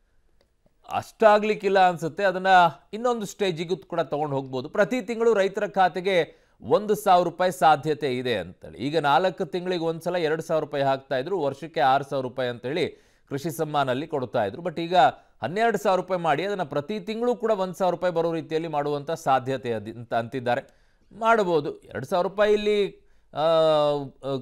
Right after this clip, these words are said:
ಹೆಣ್ಮಕ್ಳಿಗೆ ಕೊಡೋದೇ ಆ-, ಆಗುತ್ತೆ ಅನ್ನೋದಾದ್ರೆ ಪ್ರತಿ ತಿಂಗಳು ರೈತರಿಗೆ ಒಂದು ಸಾವಿರ ರೂಪಾಯಿ ಕೊಡೋದ್ರಲ್ಲಿ ಏನಾಗುತ್ತೆ?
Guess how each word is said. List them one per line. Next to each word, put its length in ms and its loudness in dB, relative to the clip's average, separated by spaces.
ಹೆಣ್ಮಕ್ಳಿಗೆ 540 -2
ಕೊಡೋದೇ 340 2
ಆ-, 300 6
ಆಗುತ್ತೆ 380 0
ಅನ್ನೋದಾದ್ರೆ 400 0
ಪ್ರತಿ 340 -4
ತಿಂಗಳು 640 -10
ರೈತರಿಗೆ 480 -4
ಒಂದು 160 -4
ಸಾವಿರ 200 -2
ರೂಪಾಯಿ 200 -6
ಕೊಡೋದ್ರಲ್ಲಿ 440 -4
ಏನಾಗುತ್ತೆ? 600 -2